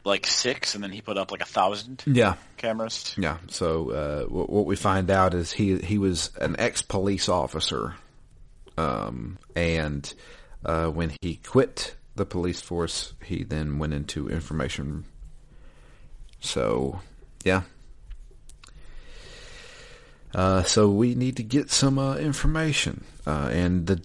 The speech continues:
Speaker 2: the thing is, and the impressive thing is, is this dude already knows everything.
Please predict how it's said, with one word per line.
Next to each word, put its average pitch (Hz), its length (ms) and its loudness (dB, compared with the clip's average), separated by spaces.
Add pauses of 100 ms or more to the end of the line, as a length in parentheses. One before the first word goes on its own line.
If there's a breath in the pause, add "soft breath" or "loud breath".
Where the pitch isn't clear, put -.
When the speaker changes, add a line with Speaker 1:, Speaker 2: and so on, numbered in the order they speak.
Speaker 2:
the 101 300 8
thing 131 260 6
is, 143 300 2
and 92 100 2
the 92 140 4 (140)
impressive 90 460 -2
thing 85 220 0
is, 92 180 0
is 85 140 -2
this 135 160 0
dude 107 240 8
already 98 340 8
knows 90 280 0
everything. 69 480 -4